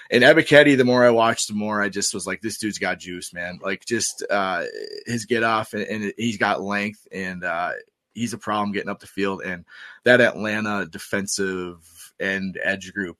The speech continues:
is, uh, it has been very good for a while, and they needed some juice. And, uh, there's a big opportunity for him if he can, uh, you know, it,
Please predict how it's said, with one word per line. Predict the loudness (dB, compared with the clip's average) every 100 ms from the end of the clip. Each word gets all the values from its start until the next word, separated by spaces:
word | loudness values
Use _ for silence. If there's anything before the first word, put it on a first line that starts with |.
| -12
is, | -6 -6 -6 -8
uh, | -6 -8 -6
it | -2
has | 0 0 -2
been | -4
very | -2 -4
good | -4 -6
for | -6
a | -4
while, | 0 0 0 -4 _
and | -10 -6
they | -4
needed | -4 -4 -6
some | -6 -6
juice. | -6 -8 -8 -8
And, | -6 -6
uh, | -6 -10 -16 -18 -2
there's | 0 6
a |
big | 8
opportunity | 8 8 4 0 -2
for | -4
him | -6 -6
if | -8
he | -10
can, | -6 -4 -4
uh, | -4 -4 -6 -10 -20 -20 -20 -8
you | -4
know, | -2 -4
it, | -4 -6 -10